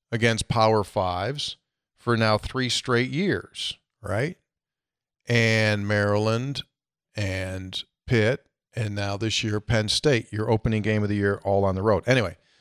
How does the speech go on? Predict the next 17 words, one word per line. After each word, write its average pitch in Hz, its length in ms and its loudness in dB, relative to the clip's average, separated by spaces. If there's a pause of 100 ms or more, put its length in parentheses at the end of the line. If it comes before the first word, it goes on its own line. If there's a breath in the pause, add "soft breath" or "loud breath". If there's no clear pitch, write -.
(160)
we 113 100 -4
got 123 160 4
into 113 220 2
schedules. 110 540 0
What's 120 180 -4
Wren 127 180 2
Baker 120 300 2
think 113 260 0
football 113 460 0
scheduling 107 640 0
should 110 180 0
look 107 220 0
like 104 280 -2
at 113 240 -2
W 104 440 0
V 98 160 0
U? 101 180 0